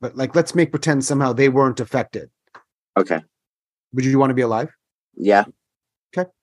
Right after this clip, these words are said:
Speaker 1: How many hospital visits did you make for this kind of stuff?
Speaker 2: Maybe three or four hospital visits.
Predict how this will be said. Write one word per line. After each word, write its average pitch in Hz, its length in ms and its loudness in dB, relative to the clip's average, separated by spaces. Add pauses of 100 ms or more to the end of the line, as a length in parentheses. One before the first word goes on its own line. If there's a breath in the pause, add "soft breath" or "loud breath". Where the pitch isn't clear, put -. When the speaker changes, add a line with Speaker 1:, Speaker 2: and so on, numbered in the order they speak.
(280)
Speaker 1:
How 165 160 0
many 185 180 4
hospital 156 460 -2
visits 101 340 -8
did 92 140 -14
you 101 80 -8
make 95 220 -12
for - 80 -14
this 95 160 -12
kind 95 180 -12
of 87 80 -14
stuff? 90 240 -12 (400)
Speaker 2:
Maybe 104 400 4
three 107 380 4
or 98 80 4
four 95 400 2
hospital 98 580 0
visits. 104 760 -2